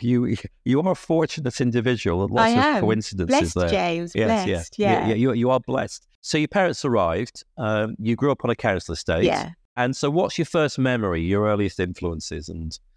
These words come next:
Speaker 1: what do you remember from, from those times?
Speaker 2: My first memory is, um, I think, I think Chris-, family Christmases. So my mum worked in a hospital.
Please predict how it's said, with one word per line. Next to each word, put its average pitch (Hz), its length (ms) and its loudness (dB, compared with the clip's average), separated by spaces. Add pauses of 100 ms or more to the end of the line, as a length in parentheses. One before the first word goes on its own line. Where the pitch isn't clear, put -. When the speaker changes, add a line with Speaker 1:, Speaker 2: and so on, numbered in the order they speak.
(220)
Speaker 1:
what 110 180 -2
do 101 80 0
you - 20 4
remember 92 340 2
from, 82 440 -4
from 85 160 0
those 85 180 0
times? 78 640 -2
Speaker 2:
My 220 220 0
first 311 560 -2
memory 214 960 -2 (220)
is, 185 1000 -2 (220)
um, 185 480 0
I 185 180 2 (140)
think, 185 480 0 (960)
I 202 80 2
think 285 540 0 (640)
Chris-, - 280 -2
family 226 500 2
Christmases. - 960 -6 (440)
So 196 220 0
my 196 180 2
mum 247 240 2
worked 240 300 -2
in 202 60 0
a 202 40 -2
hospital. 170 920 -8